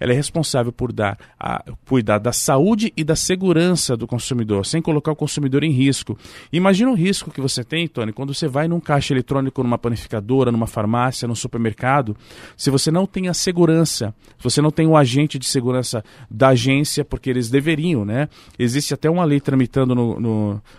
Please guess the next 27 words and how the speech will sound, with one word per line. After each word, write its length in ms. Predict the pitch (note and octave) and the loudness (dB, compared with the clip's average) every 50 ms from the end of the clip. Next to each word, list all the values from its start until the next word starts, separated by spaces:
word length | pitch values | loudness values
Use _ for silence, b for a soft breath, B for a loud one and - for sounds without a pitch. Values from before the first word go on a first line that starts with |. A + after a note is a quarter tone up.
| b - - | b -8 -4
no 100 | B2 A2+ | -2 0
governo 280 | A#2+ A#2+ A2+ B2 B2 | 0 2 2 0 0
federal, 360 | - - B2 G#2+ A2 A#2 C3 | -2 -2 -2 -2 0 2 2
no, 160 | C3 A#2+ A2+ A2 | 2 2 0 -2
no 80 | A2 | -2
Congresso 480 | - - A#2+ A2 G2+ A#2+ C3 B2+ - - | -4 -4 -4 -2 -2 0 -2 -2 -2 -4
Federal, 420 | C3 A2+ G#2 G#2+ B2 D3+ F3 E3+ b b b b b b - | -4 -4 -4 -4 -4 -4 -4 -6 b b b b b b 0
obrigando 600 | A#2 C#3+ C#3 D#3+ E3+ D3+ C#3 D3 D3+ E3 E3+ D#3+ | 0 2 2 2 2 2 4 4 4 4 4 2
essas 280 | D3 - D3 C3+ B2 | 2 2 0 0 0
empresas 680 | C3 C3 - - C3 C#3+ C#3+ B2+ A2 G#2+ G2+ - - b b b b b | 0 -2 0 2 2 4 4 2 2 -2 -4 -6 -8 b b b b b
que 140 | - - D#3+ | -8 -8 -4
colocam 440 | - - E3+ D#3 D#3 E3 - - C#3 | 0 2 4 4 4 4 2 0 -2
esses 260 | B2+ - C3+ - - | -2 -2 -4 -6 -4
caixas 480 | - C3+ B2 B2 A#2+ - - A#2+ G2+ A#2+ | 0 2 2 2 2 2 -2 -2 -2 0
em 80 | B2+ | 0
locais 540 | B2 A#2+ A#2 - - C3 A#2+ A#2 A2+ - - | 2 0 0 -2 -2 0 0 0 0 0 0
comuns, 640 | - - C#3 A#2+ B2+ D3 F3+ F3+ D3 - - - - - | 2 2 4 4 4 4 2 2 0 0 -4 -8 -12 -14
fora 380 | - - - C3+ C#3+ D3 D3 C3 | -18 -4 0 4 6 6 4 4
de 120 | A#2 A#2 | 2 0
agências 360 | A#2+ G#2+ A#2 A#2 - - A2+ G#2 | 0 0 0 0 -2 -2 -2 0
bancárias, 640 | A2 A2 G#2+ - - D3+ E3 F3 D3 B2 - - B B B B B B | 0 0 0 0 0 2 2 2 2 0 -2 -4 B B B B B B
a 120 | - C3 | -2 -2
colocarem 560 | - - E3+ E3+ D#3+ D3+ - D#3+ D3+ D3 C#3+ C#3 | 0 2 4 4 4 2 2 0 2 2 2 2
ali 120 | C#3 C#3+ | 0 0
pelo 220 | - E3+ D#3+ D3+ | 0 0 0 0
menos 400 | C3+ C#3 C#3+ E3 F#3 F3 - - - - | 0 0 0 0 0 0 -2 -4 -6 0
um 260 | D#3 F#3 G#3 A#3 B3 | 2 4 4 4 4